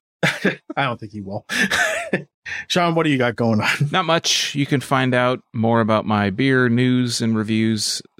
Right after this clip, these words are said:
Speaker 2: uh, youtube dot draft therapy dot com. You can find me on all the social medias at Draft Therapy.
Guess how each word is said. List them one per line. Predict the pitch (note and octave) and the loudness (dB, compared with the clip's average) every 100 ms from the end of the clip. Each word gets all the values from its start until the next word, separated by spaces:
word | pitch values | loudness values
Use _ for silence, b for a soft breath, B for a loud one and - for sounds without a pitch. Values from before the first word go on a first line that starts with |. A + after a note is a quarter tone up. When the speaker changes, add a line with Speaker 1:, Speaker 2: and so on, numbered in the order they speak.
| _ | _
Speaker 2:
uh, | F#2 E2 | -4 -2
youtube | E2+ G2 - G2+ | 0 -2 0 0
dot | F#2 F2+ | 0 0
draft | - F2+ - | -2 -2 0
therapy | F2+ E2 | -2 -2
dot | F2 E2+ - | -2 -2 0
com. | C#3+ C#3 | 0 2
You | C3 | 2
can | B2 | 0
find | A#2 B2 | 0 2
me | A#2+ | 4
on | A#2 | 4
all | - A2+ | 2 2
the | A2 | 2
social | - A2 - | 0 0 2
medias | G2 B2+ B2+ A#2+ - | 2 4 4 2 0
at | F#2+ E2 | -4 -4
Draft | - F2+ F2 - | -2 0 0 -2
Therapy. | G2+ F#2 F2 F#2 F2 F2 | 0 0 -2 -2 -2 -4